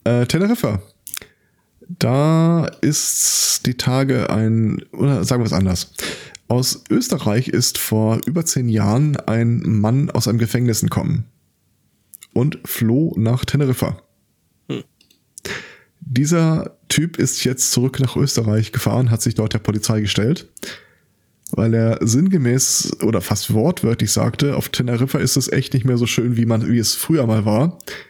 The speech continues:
Speaker 1: Er hat die Schnauze voll davon.
Speaker 2: Hm,
Speaker 1: Er
Speaker 2: Touris.
Speaker 1: möchte lieber wieder nach Hause. Genau, alles voller Touris und, äh, so. Und jetzt geht lieber in den Knast, als dann noch weiter zu leben.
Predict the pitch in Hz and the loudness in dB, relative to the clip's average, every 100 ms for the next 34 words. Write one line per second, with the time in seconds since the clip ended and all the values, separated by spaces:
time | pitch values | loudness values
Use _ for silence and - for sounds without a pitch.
0 | _ _ _ 117 95 - 165 190 123 - | _ _ _ -2 -2 -10 -10 -2 -2 0
1 | - 107 - 113 - 110 - - - 147 | 0 0 0 -2 0 0 0 0 0 0
2 | - - 175 151 - 139 127 127 127 120 | -2 -6 -2 -2 0 2 2 0 0 2
3 | 139 131 131 127 113 107 110 127 127 139 | 2 2 2 2 0 0 0 2 2 -2
4 | - - - 185 - - - - 131 151 | -4 -14 -10 -10 -12 -4 -2 -2 -4 -6
5 | - - 98 127 - 98 - 120 117 - | -6 -2 0 0 0 -2 0 0 0 0
6 | 110 110 - 123 110 113 110 113 - - | -2 -2 -2 0 0 0 -2 -4 -16 -20
7 | - - - - - - _ - 120 151 | -20 -20 -20 -20 -20 -20 _ -4 0 0
8 | - 151 - 139 139 139 139 147 131 67 | 0 -4 -2 -2 0 0 0 -2 -2 -2
9 | 101 - 101 92 101 101 95 101 101 98 | -2 0 0 0 0 0 -2 0 0 0